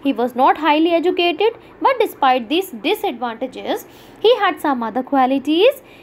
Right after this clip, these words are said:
He was naturally very wise and was generous too. <clears throat>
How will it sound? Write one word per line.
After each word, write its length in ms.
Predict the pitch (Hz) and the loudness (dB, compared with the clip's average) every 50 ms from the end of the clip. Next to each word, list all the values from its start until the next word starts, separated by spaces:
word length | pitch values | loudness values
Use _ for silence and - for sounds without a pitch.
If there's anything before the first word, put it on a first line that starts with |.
| - - | -14 -8
He 120 | - 262 | -8 -6
was 380 | 220 202 247 285 415 415 - - | -2 0 2 2 2 0 -4 -8
naturally 640 | 262 240 226 247 247 - 285 330 359 359 415 403 | -6 -6 -6 -6 -8 -4 -2 0 2 2 2 2
very 340 | 294 208 262 254 254 269 254 | 2 2 0 0 0 0 -4
wise 560 | 202 196 208 202 202 196 208 285 453 539 - - - | -4 -4 -6 -6 -4 -4 -2 -2 -2 -2 -4 -6 -2
and 320 | - 480 605 554 370 240 | -2 0 0 0 -2 -2
was 220 | 262 247 247 247 - | -2 -2 -2 -2 -6
generous 500 | - 233 208 196 190 202 240 254 - - | -8 -8 -8 -8 -8 -8 -8 -8 -8 -6
too. 380 | - 427 440 415 330 233 - - - - | -2 2 2 2 2 0 -2 -6 -12 -12
<clears throat> 280 | 269 285 285 262 233 | -12 -10 -10 -12 -14